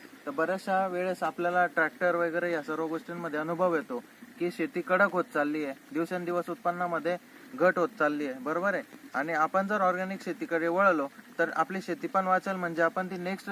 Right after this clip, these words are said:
जनरेशनसाठी आपण जशीच तशी आपण शेती प्रोव्हाइड करू शकतो.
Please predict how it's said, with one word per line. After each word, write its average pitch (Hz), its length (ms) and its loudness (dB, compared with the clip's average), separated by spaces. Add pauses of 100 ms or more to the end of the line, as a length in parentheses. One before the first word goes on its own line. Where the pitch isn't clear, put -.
जनरेशनसाठी 180 720 -2
आपण 165 280 0
जशीच 170 260 -6 (100)
तशी 165 140 -6
आपण 156 320 -6
शेती 156 200 -6
प्रोव्हाइड 180 400 0
करू 185 220 -6
शकतो. 127 400 -8